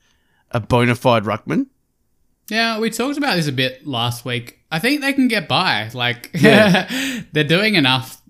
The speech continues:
Speaker 2: through the middle, uh, so I do think they can, you know,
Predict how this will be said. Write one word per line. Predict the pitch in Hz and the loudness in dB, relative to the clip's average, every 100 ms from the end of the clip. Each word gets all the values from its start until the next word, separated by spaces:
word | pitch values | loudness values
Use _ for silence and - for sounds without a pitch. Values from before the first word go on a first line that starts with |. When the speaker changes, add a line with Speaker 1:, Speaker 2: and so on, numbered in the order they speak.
| 175 | -12
Speaker 2:
through | - 131 | -4 -2
the | 123 | 0
middle, | 120 123 127 123 127 - _ | 0 0 -2 -4 -6 -12 _
uh, | 160 123 117 113 120 _ - | -6 -4 -4 -6 -8 _ -20
so | - 135 127 123 _ _ _ | -8 -4 -4 -6 _ _ _
I | 160 | -4
do | 156 165 | 0 0
think | 180 185 175 - - | 0 -2 -2 -4 -12
they | 156 131 | -6 -4
can, | 120 - 123 120 113 120 _ _ _ _ _ - | -4 -2 -2 -2 -4 -8 _ _ _ _ _ -14
you | |
know, | 117 113 | -10 -8